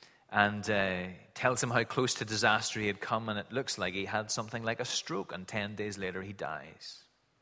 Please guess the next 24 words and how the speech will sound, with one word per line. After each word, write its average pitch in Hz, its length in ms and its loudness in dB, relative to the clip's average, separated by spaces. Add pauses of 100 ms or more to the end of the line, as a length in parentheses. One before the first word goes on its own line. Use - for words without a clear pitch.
(1700)
You 117 60 -8
see, 127 160 4
as 120 100 4
the 117 80 2
Bible 160 520 2
holds 147 460 0
up 127 280 4
this - 360 0
mirror 117 360 2
and 98 120 -2
says, - 240 -2
"Look 143 360 -2
at - 240 0
what 117 200 4
a 104 120 -2
man 120 280 0
or 107 80 -2
woman 101 280 -4
can 87 160 -10
be 85 100 -8
like," 90 460 -4 (1500)
it 113 100 6
also 151 400 6
says, 98 640 2